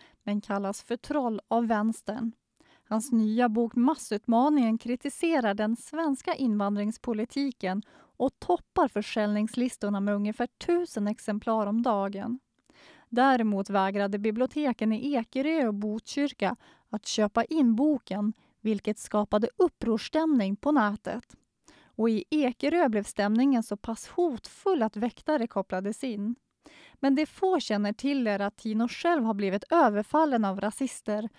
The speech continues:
och att han tycker att sverigedemokrater har lägre I Q. Han säger att det stämmer att han skrivit att S D var ett gäng skånsk trash med låg I Q på Twitter och att det är många som provoceras av det.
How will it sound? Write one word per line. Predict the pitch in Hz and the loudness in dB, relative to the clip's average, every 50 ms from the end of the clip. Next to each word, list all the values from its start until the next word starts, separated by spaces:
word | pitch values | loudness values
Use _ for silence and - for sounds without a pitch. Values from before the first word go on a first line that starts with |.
| - - | -20 -20
och | - - _ _ - 202 208 | -20 -20 _ _ 0 2 2
att | 208 214 - | 2 2 0
han | 220 208 202 | -2 -2 -2
tycker | - 214 202 - - 202 | -2 -4 -6 -2 -2 -2
att | 208 - | -2 -4
sverigedemokrater | - - - 302 294 277 247 214 208 226 226 226 240 - - 285 320 320 311 - - 190 196 | -6 -2 2 2 4 4 2 2 2 2 2 2 0 0 2 2 4 4 4 2 0 -2 -2
har | 214 - 254 269 | 0 0 0 2
lägre | 285 294 294 262 226 208 220 208 - - | 2 4 4 2 2 2 -2 -4 -4 -4
I | 214 196 196 208 | -6 -8 -8 -8
Q. | - - - 226 - - - _ _ _ _ _ | -10 -6 -6 -6 -6 -6 -12 _ _ _ _ _
Han | _ - 240 247 | _ 0 0 0
säger | 240 - - 277 311 320 311 285 208 | 0 4 4 4 4 6 4 2 2
att | 202 208 - | 2 0 0
det | - 202 | -4 -6
stämmer | - - 220 220 214 214 | 0 2 2 4 4 2
att | 220 214 | 2 0
han | - 226 208 | 0 -2 -4
skrivit | 202 - - 233 220 220 214 | -4 -2 -2 -2 -2 0 0
att | 247 240 - _ | -2 -2 -2 _
S | 294 311 254 - | -2 0 0 0
D | - 226 294 320 294 | 0 0 2 2 2
var | 220 208 196 208 | 2 2 2 2
ett | 202 226 220 226 | 2 -2 -2 0
gäng | 311 311 277 233 208 | 2 4 4 2 2
skånsk | - - - 220 208 - - - _ | -2 -4 -4 -4 -4 -4 -8 -16 _
trash | - - 330 311 277 214 208 - - | -4 0 2 4 4 2 0 -2 -2
med | 208 202 214 | -2 0 2
låg | 233 254 311 302 240 196 - - | 2 4 4 4 2 2 0 -4
I | - 208 196 202 | -8 -8 -8 -8
Q | - - 240 240 | -6 -4 -4 -4
på | - - 302 | -2 -2 -4
Twitter | 302 - - 233 202 - _ - 165 175 - - - _ _ _ _ - - - - | -2 0 -2 -2 -2 -4 _ -8 -8 -8 -8 -10 -16 _ _ _ _ -20 -20 -20 -20
och | _ _ - 208 220 | _ _ 0 0 0
att | 214 - | 2 2
det | 214 | 4
är | 214 | 4
många | 226 254 302 320 285 262 277 311 285 233 | 6 6 6 6 6 4 4 4 2 2
som | - 220 214 | 2 0 -2
provoceras | 202 - - 233 226 240 - 302 - - - 339 330 262 220 196 202 - - | -2 0 -2 -2 -2 0 -2 -4 -4 -2 -2 0 0 0 0 -2 -4 -2 0
av | 214 208 208 196 | 0 2 2 0
det. | 196 - - 247 214 | -4 -6 -6 -6 -8